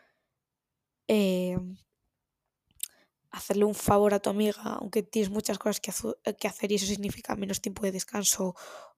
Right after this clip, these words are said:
o, o que se te acaba el tiempo para hacer lo que tengas que hacer, dar para sentirte aceptada, valorada o caer bien.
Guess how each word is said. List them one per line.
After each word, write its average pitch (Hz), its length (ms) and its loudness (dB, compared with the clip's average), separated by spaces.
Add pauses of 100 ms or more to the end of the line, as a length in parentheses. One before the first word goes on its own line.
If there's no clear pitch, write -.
(100)
o, 190 500 0
o 190 180 0
que 196 100 -4
se 190 80 -4
te - 80 -12
acaba 220 160 -2
el 208 80 -4
tiempo 196 200 -2
para 208 180 -2
hacer 202 160 -4
lo 190 100 0
que 185 80 -2
tengas 185 240 -4
que - 100 -12
hacer, 220 360 -4 (2250)
dar 208 340 2
para 214 180 6
sentirte 208 520 -6
aceptada, 196 580 -4
valorada 196 640 -2
o - 140 -6
caer 185 280 -4
bien. 208 540 -2